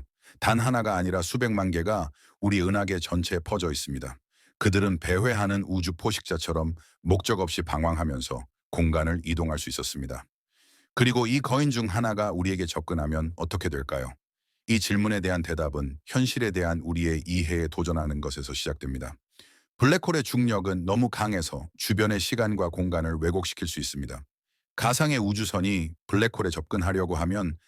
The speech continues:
안에 있는 우주 비행사는 시간이 느려지는 것을 보게 될 것입니다.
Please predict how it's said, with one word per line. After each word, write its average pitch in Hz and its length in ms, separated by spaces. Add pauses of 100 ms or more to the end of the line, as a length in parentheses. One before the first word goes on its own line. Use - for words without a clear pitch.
(200)
안에 113 340
있는 92 300
우주 92 300
비행사는 78 600 (240)
시간이 101 500
느려지는 82 480
것을 71 260
보게 76 260
될 71 140
것입니다. 65 500